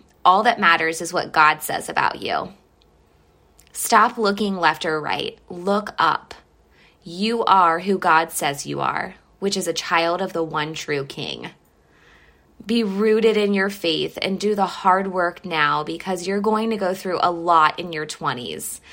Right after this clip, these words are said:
and you're going to need your faith to guide you. When things are falling apart, fall to your knees.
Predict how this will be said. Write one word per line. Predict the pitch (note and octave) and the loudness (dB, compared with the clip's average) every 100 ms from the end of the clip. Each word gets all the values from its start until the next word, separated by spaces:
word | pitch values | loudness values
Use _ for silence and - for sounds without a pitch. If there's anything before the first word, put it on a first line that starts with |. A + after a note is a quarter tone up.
| - - - - | -20 -20 -20 -6
and | G3 F#3 | -2 0
you're | F#3+ | 2
going | A3+ A3+ G#3+ | 2 2 0
to | G3+ | 0
need | F#3 F3 | -2 -4
your | D#3+ D#3 | -4 -2
faith | E3 D#3 - | -4 -4 -6
to | B2 | 0
guide | C3+ A2+ - | 2 0 -2
you. | - D2 A2 - _ _ _ _ _ - _ - | -6 -4 -6 -8 _ _ _ _ _ -20 _ -10
When | E3+ F3 | -8 -2
things | G3 G3+ G#3 | 0 2 0
are | G3 | 2
falling | G3+ F3+ F3+ F3+ | 6 6 4 -2
apart, | F3+ F#3 F3 F#3 - - - - - | -2 2 2 0 -6 -20 -20 -20 -20
fall | - G3+ F3 | -2 4 4
to | E3+ | 4
your | D#3+ D3 | -2 -4
knees. | D#2+ A#1 - G3+ - - | -4 -8 -10 -10 -12 -14